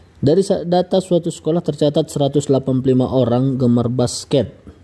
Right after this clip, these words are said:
ya. Dua ratus dua puluh orang gemar tenis meja dan seratus empat puluh orang gemar basket dan tenis meja.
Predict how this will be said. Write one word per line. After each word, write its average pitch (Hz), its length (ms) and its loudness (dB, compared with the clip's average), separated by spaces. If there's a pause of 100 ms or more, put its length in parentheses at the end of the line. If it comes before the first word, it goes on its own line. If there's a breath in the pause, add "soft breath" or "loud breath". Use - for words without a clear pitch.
(160)
ya. 117 240 -4 (400 soft breath)
Dua 120 160 2
ratus 127 160 -4
dua 123 160 4
puluh 127 240 2
orang 139 240 2
gemar 120 240 0
tenis 117 400 -2
meja 143 560 0
dan 120 160 -4
seratus 117 400 -4
empat 113 240 -6
puluh 120 160 0
orang 143 160 2
gemar 123 240 2
basket 131 400 -2
dan 113 240 0
tenis 110 320 0
meja. 110 480 0